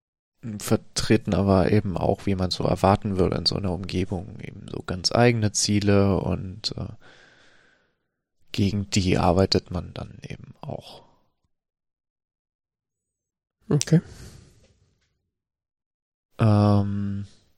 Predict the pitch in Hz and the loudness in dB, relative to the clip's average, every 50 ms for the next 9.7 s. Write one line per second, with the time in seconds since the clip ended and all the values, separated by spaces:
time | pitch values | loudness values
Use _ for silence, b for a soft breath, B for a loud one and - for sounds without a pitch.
0 | _ _ _ _ _ _ _ _ _ _ _ _ _ _ _ _ _ _ _ _ | _ _ _ _ _ _ _ _ _ _ _ _ _ _ _ _ _ _ _ _
1 | _ - - 101 - - - 101 101 113 139 - - 151 135 135 113 104 - - | _ -4 0 2 2 2 4 6 6 6 6 6 4 2 2 2 2 0 0 2
2 | - 120 117 123 120 - 110 104 107 107 101 107 101 95 101 110 - - - - | 4 4 4 4 4 4 4 4 4 4 4 6 6 6 6 6 6 6 6 4
3 | - 117 - 110 117 110 - - 107 - - - - 101 - - 104 98 98 95 | 6 6 4 6 6 6 6 4 4 4 2 2 4 4 4 4 4 2 0 0
4 | - 104 101 98 101 101 101 101 98 95 - - _ _ - - - 95 95 95 | 0 -2 -2 -2 -2 -6 -6 -6 -8 -8 -10 -14 _ _ -14 -12 -10 -10 -10 -12
5 | - _ - - - 110 110 113 107 101 - - 104 - - 123 120 120 113 113 | -10 _ -4 0 2 4 4 4 4 4 4 4 4 4 4 2 2 2 2 0
6 | - - - B B B B B B B B B - - 123 131 131 123 - 107 | 0 -2 -6 B B B B B B B B B 2 4 4 4 4 2 0 -2
7 | - - - 120 120 165 202 - - - - 127 - - 123 117 120 113 110 117 | -2 2 4 4 4 4 2 -4 0 2 2 2 2 2 2 4 4 4 6 6
8 | 117 139 - - - - 135 143 147 - - - 110 107 107 101 - 120 117 - | 4 4 4 0 0 2 2 4 4 4 4 2 4 4 2 2 2 2 2 2
9 | 110 92 98 95 - - - - - - 98 95 90 | 2 2 2 0 0 -2 -4 -8 -6 -6 -4 -6 -6